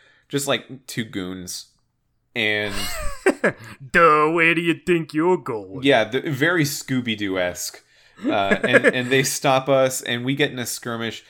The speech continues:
Speaker 1: and eventually they, uh, Kate runs away. Kate gets away, but Javi is, is brought back to where David is. And during that sort of trial, uh,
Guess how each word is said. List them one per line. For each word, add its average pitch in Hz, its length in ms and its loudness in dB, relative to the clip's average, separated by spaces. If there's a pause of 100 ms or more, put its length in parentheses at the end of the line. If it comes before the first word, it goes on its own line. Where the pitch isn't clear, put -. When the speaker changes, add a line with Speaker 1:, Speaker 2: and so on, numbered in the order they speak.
(220)
Speaker 1:
and 120 140 -4
eventually 117 760 -4
they, 98 340 0
uh, 87 380 -2 (1700)
Kate 147 380 -2
runs 127 480 -6
away. 110 640 -2
Kate 113 200 -8
gets 117 160 -8
away, 85 300 -6 (360)
but 110 200 0
Javi 110 540 0
is, 95 180 -6
is 98 180 -10
brought 98 300 0
back 95 180 0
to 95 80 -12
where 85 120 -8
David 85 320 -6
is. 80 200 -10 (400)
And 101 680 -6
during 131 460 -2
that 98 340 0
sort 101 180 -6
of 80 60 -8
trial, 87 640 -4 (480)
uh, 87 440 -4